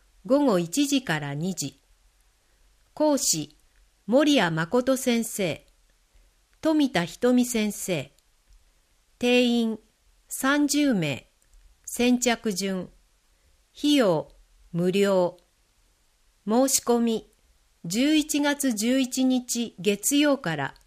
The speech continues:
電話または直接公民館へ。水、土、日、休日は連絡不可。クリスマスコンサート教室。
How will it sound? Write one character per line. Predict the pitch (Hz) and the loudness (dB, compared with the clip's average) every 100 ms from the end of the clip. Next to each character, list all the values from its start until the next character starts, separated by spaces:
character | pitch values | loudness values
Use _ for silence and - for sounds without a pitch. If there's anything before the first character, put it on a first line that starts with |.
| _ _ _ - | _ _ _ -10
電 | 170 220 247 240 | -4 0 2 0
話 | 220 208 - | -2 -4 -8
ま | - 202 | -4 -4
た | 214 302 | -2 0
は | 214 | 0
直 | - 190 | -4 -8
接 | - 285 285 - | -6 -4 -4 -2
公 | 294 294 | 0 2
民 | 285 302 262 | 4 2 0
館 | 170 156 147 | -4 -4 -6
へ。 | 143 - _ _ _ _ _ - _ | -8 -10 _ _ _ _ _ -20 _
水、 | - - 269 254 165 - _ _ _ 170 | -10 -4 -2 -2 -4 -12 _ _ _ -6
土、 | 190 226 208 - _ _ _ - | -2 0 -2 -8 _ _ _ -4
日、 | 214 262 262 160 - _ _ _ _ | 0 0 -2 -6 -6 _ _ _ _
休 | - 277 285 | -4 0 0
日 | 262 269 - | 0 -2 -2
は | 254 226 - _ | -2 -2 -4 _
連 | 175 220 262 | -4 0 2
絡 | 262 247 233 | 0 -2 -6
不 | - | -8
可。 | - - - _ _ _ _ _ _ _ _ _ _ _ _ _ _ _ _ - | -10 -12 -12 _ _ _ _ _ _ _ _ _ _ _ _ _ _ _ _ -4
ク | 240 | 0
リ | 285 | 0
ス | 294 | 0
マ | 320 320 | 0 0
ス | - | -4
コ | - 285 | -2 -2
ン | 294 | 0
サ | 302 285 | 0 0
ー | 285 | 0
ト | 277 | -4
教 | 285 269 208 | 0 0 0
室。 | - - 147 | -6 -10 -12